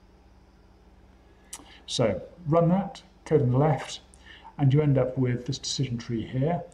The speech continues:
um, which starts on log of assets over liabilities, then moves through to free cash flow over assets,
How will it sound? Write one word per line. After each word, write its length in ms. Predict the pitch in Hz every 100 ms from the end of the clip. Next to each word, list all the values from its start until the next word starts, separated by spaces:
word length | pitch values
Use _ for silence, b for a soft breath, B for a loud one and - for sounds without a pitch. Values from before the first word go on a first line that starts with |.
| B B B B -
um, 420 | 131 123 123 139
which 240 | 139 131 -
starts 400 | - 160 151 139
on 340 | 131 131 -
log 180 | 131 127
of 60 | 120
assets 300 | 117 139 120
over 140 | 113
liabilities, 720 | 117 117 143 143 143 143 131
then 200 | 120 113
moves 260 | 117 117 -
through 180 | 113
to 180 | 107 104
free 200 | - 113
cash 260 | - 160 -
flow 140 | 151
over 180 | 139 143
assets, 540 | 139 - 139 - -